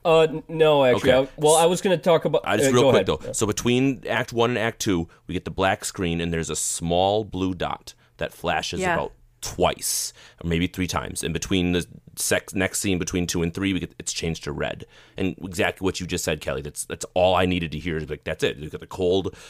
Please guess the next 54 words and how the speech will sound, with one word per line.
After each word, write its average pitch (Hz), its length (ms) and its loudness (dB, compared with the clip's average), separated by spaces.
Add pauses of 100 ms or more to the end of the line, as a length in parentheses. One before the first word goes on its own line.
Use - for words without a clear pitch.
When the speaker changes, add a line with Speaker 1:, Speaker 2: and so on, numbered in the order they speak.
(200)
Speaker 2:
side 92 360 0
of 87 120 -2
it, 95 160 -2
or 90 60 -4
the, 78 340 -4
the, 80 140 -10 (240)
the 80 140 -10 (360)
emotional, 87 640 0
and 82 120 -2
then 80 140 0
just, - 260 -8 (500)
I 95 140 -2
don't 87 80 0
know, 82 80 2
just - 160 -4
the 95 80 0
juxtaposition 104 460 0
between 95 180 0
red 90 140 4
and 85 80 0
blue 78 340 0 (120)
in 85 100 -2
those 76 140 0
two 78 240 4
Speaker 3:
Mm-hmm. - 120 -8
Speaker 2:
scenes 73 420 2
just - 220 -2
seemed, 76 420 -2 (600)
uh, 57 260 -2 (100)
a - 80 0
lot - 440 -4
of - 100 -6
Speaker 3:
And 254 80 -2
Speaker 2:
what, - 80 0
Speaker 3:
it's - 220 -4
Speaker 2:
what - 100 -8
they - 60 0
were - 100 -2
going 53 240 -2
for. - 220 -6 (100)
Speaker 3:
Yeah, 254 180 0
it's - 140 -6
the 214 100 -4
turning 233 500 -2
point 190 260 -4
in 185 60 -4
his 180 140 -6
life 202 340 0
where 160 100 0
he 160 80 -2
was 170 180 -8
finally, 180 720 -2 (720)
"I'm 175 200 -2
gonna 165 360 -2